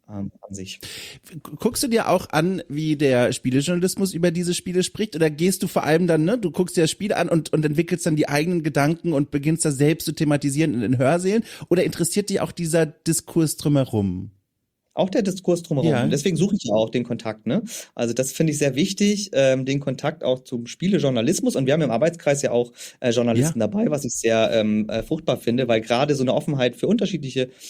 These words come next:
Speaker 1: ähm, Personengruppen, äh, Berufsgruppen aber auch ist so wichtig, weil wieder der Dialog so wichtig ist. Also du kannst viel aufeinander rumhacken, aber zusammenarbeiten geht manchmal einfacher.
Speaker 2: Ja.
Speaker 1: Ne, deswegen freut's mich auch, wenn irgendwie, ähm, aus dem Spielejournalismus halt Anfragen kommen, ähm,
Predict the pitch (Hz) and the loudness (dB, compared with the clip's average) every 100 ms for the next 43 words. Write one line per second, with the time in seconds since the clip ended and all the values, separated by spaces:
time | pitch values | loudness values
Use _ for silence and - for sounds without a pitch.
0 | - - - 131 117 113 110 107 113 226 | -18 -20 -6 0 2 2 -2 -2 0 2
1 | 302 220 135 123 95 - 185 220 156 151 | 0 -2 -4 0 0 0 -4 -4 -6 -4
2 | 135 120 131 - - 147 175 - 165 - | -4 -4 -4 -6 -4 -2 -2 -4 -6 -2
3 | 117 156 165 - _ 127 147 160 120 117 | 0 0 -2 -10 _ -2 0 0 -2 0
4 | 123 117 117 117 101 101 101 - - - | 0 0 -4 -6 -6 -8 -8 -10 -12 -10
5 | 123 135 147 180 185 202 214 165 165 160 | -6 -4 0 0 0 0 0 0 0 0
6 | 143 180 139 104 104 107 110 - - 127 | 2 0 -2 -4 -4 -2 -2 -4 -6 0
7 | 175 135 120 120 123 135 143 139 139 135 | 0 0 0 0 0 -4 -4 -4 -4 -2
8 | 117 131 147 98 101 110 117 107 - 123 | 0 -2 -4 -8 -8 -8 -8 -10 -6 -4
9 | 139 151 147 131 170 196 165 147 147 135 | -2 0 0 0 0 0 2 2 2 0
10 | 135 131 131 123 123 127 - 120 117 117 | 0 0 -2 -6 -2 0 2 2 2 0
11 | 120 117 147 151 131 123 123 - 120 202 | -2 -4 -2 0 0 0 0 -4 -4 -4
12 | - 185 202 185 185 185 196 233 - - | 0 -2 0 -2 -2 0 -2 -2 -8 -20
13 | - - 127 120 110 - | -18 -4 0 0 0 -6